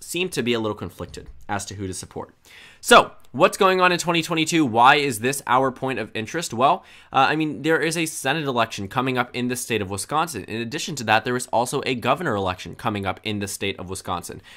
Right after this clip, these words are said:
both of which are widely expected to be extremely competitive, so they will be very interesting to take a look at and will tell us a lot about the direction of this nation, especially moving ahead to twenty twenty-four.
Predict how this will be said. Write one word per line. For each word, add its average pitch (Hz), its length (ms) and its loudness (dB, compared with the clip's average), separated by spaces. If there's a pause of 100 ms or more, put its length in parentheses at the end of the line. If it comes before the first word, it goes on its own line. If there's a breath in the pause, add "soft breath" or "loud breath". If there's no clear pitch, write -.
(100)
both 135 180 4
of 143 100 -2
which 143 220 2
are 113 180 2
widely 110 600 4
expected 123 400 -4
to 104 80 -8
be 113 180 -2
extremely 120 580 -4
competitive, 117 480 -4
so - 80 -10
they 147 120 -2
will 143 160 -2
be 156 100 0
very 131 480 0
interesting 135 380 -6
to 113 40 -4
take 110 200 -6
a 110 60 -8
look 104 180 -2
at 104 160 0 (240 loud breath)
and 120 120 0
will 131 140 0
tell 139 240 0
us 139 140 -4
a - 20 -4
lot 131 320 2
about 151 160 -2
the 117 60 -6
direction 117 340 -4
of 107 80 -6
this 104 140 -8
nation, 101 260 -6
especially 113 720 -2 (240 loud breath)
moving 117 280 0
ahead 104 280 -2
to - 80 -18
twenty 90 260 -10
twenty-four. - 500 -14